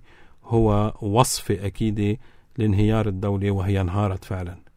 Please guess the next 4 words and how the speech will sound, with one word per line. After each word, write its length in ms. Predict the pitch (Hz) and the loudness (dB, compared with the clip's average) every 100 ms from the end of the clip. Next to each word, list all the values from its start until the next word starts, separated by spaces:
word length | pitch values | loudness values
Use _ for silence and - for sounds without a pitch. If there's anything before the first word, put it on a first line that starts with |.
| _ - - | _ -20 -10
لأنه 380 | 101 107 113 110 | -6 0 4 6
لا 240 | 117 120 | 8 8
يمكن 600 | 117 120 120 107 104 92 - - - - - - - 104 | 8 8 6 4 -2 -2 -6 -18 -20 -20 -20 -20 -10 -4
لدولة 540 | 101 117 117 101 92 | 0 4 6 4 0